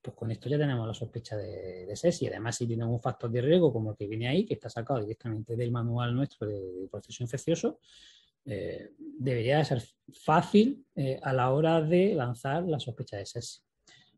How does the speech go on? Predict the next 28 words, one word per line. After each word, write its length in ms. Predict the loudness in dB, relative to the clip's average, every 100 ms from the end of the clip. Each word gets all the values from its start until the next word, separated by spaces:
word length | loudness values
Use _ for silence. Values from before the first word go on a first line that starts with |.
| _
Sin 320 | -8 0 2
embargo, 580 | 4 6 6 6 4 0 -12 -20 -20 _ _ _
tenemos 280 | 0 2 4
muy 120 | 2
pocos 240 | 0 -2 0
casos 260 | 0 2
diagnosticados 720 | 4 4 4 2 4 4 4 -2 _ _ _ _ _ _ _ _ -20 _ _
y 320 | 2 2 2 0
probablemente 600 | 0 2 4 6 6 6
pasa 480 | 4 6 2 2 -4 -4
por, 280 | -4 -4 -12 _ -10
por 180 | -6
la 380 | -2 -2 -2 -4 -8
segunda 360 | -2 2 2
foto, 400 | 2 0 2 2
es 120 | 2
por 180 | 0 -4
el 100 | -4
centro 260 | -2 0 2
coordinador, 480 | 4 4 4 4 2
porque 160 | -2 -4
esta 160 | -2
mayoría, 560 | 2 2 2 2 0 -4
la 100 | -6
mayoría 300 | -4 -2 2
de 60 | 2
los 100 | 2
pacientes 500 | -2 0 0 0